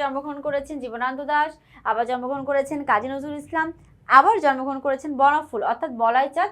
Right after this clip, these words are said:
মুখোপাধ্যায়। মাথায় রাখবে। দ্বিতীয় নম্বর প্রশ্ন হচ্ছে, জীবনানন্দ দাশের মায়ের নাম কি? কুসুম কুমারী দাস,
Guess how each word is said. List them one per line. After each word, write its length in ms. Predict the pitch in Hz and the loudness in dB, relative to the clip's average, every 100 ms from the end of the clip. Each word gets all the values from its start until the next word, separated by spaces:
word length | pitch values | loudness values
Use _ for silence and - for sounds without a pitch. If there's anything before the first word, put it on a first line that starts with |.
| 262 | -4
মুখোপাধ্যায়। 500 | 247 208 196 214 208 226 | -6 -6 -8 -10 -6 -4
মাথায় 260 | 233 208 165 | -2 -4 -8
রাখবে। 220 | - 95 - _ _ _ _ _ _ _ _ _ _ _ _ _ - _ 247 | -12 -20 -20 _ _ _ _ _ _ _ _ _ _ _ _ _ -20 _ -8
দ্বিতীয় 480 | 240 311 311 359 403 | -4 -2 2 6 8
নম্বর 240 | 392 392 392 392 | 8 8 8 8
প্রশ্ন 260 | 349 - 381 349 | 0 0 -6 -4
হচ্ছে, 380 | 381 - - 285 359 508 427 - _ 226 220 | -8 -8 -2 -2 0 -4 -6 -14 _ -18 -4
জীবনানন্দ 480 | 254 311 349 370 381 392 339 | 0 2 2 0 0 0 2
দাশের 300 | 339 370 330 254 | 0 -2 -2 4
মায়ের 300 | 262 285 285 226 | 4 4 0 0
নাম 120 | 202 190 | 0 -2
কি? 120 | - - - _ _ _ _ _ _ _ _ _ - | -14 -20 -20 _ _ _ _ _ _ _ _ _ -8
কুসুম 300 | 311 - 320 302 | -6 -4 -4 -4
কুমারী 380 | 269 247 285 302 | 2 4 4 4
দাস, 220 | 311 320 | 4 2